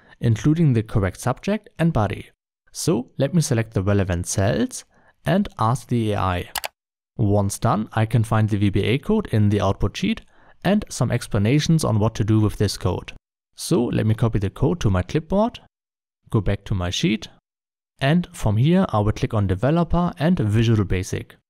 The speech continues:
Next, I will insert a new module and paste the V B A code. Now a quick warning. I would always recommend checking the V B A code briefly.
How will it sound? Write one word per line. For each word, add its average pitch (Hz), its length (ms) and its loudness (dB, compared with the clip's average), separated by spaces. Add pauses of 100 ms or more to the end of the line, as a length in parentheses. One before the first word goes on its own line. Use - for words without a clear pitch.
(560)
Next, 120 460 -2
I 110 80 -2
will 107 160 2
insert 123 300 2
a 98 60 0
new 98 180 2
module 196 580 0 (600)
and 196 220 0 (120)
paste 127 240 0
the 117 60 0
V 107 120 2
B 101 120 0
A 95 120 0
code. - 420 -4 (440)
Now 139 300 2
a 151 80 -2
quick 208 240 -2
warning. 104 460 2 (380)
I 131 80 2
would 160 200 0
always 185 440 2
recommend 107 540 -2 (100)
checking 165 360 2
the 120 80 4
V 113 140 4
B 104 160 2
A 117 100 2
code 117 260 -2
briefly. 110 560 -2